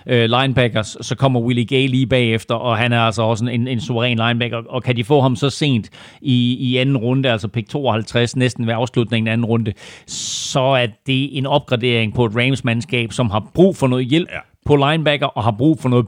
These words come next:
Speaker 1: billig hjælp, og det får du trods alt ved at få en,
Speaker 2: Ja.
Speaker 1: en linebacker ind i anden runde.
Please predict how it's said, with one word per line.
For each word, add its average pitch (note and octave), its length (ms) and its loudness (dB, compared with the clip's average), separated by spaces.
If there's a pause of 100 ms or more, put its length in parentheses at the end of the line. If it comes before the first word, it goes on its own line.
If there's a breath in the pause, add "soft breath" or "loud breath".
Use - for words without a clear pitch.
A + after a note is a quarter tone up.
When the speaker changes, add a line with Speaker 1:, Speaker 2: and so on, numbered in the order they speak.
(100)
Speaker 1:
billig G3+ 280 0
hjælp, A#2 260 -2
og A#2 160 -8
det C3 120 0
får D3+ 200 4
du A2+ 60 -2
trods A2 260 -6
alt A#2+ 200 0 (200 loud breath)
ved C3 100 2
at B2 80 4
få A#2+ 200 0
en, A2+ 280 0
Speaker 2:
Ja. A#2 100 -8
Speaker 1:
en A2 160 0
linebacker A#2 440 0
ind A#2 180 -2
i A2 140 0
anden A2 180 0
runde. G2+ 320 -4